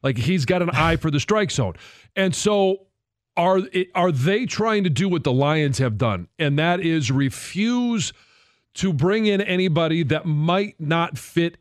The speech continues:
into the locker room, into the culture. Now, are they not bringing anybody in, in terms of the Tigers, that won't fit into what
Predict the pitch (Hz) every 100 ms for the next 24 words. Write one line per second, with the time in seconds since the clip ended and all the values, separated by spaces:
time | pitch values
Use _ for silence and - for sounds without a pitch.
0 | - 156 147 139 131 123 143 143 - 110
1 | 101 - 196 160 175 151 - - 190 185
2 | - 87 _ _ _ - 165 170 170 151
3 | 147 185 202 202 180 170 170 170 170 160
4 | 151 156 147 151 147 151 135 156 135 131
5 | 117 127 175 240 185 147 135 - - -
6 | 151 160 139 190 202 - - 190 190 165
7 | 170 151 - 170 127 120 165 220 -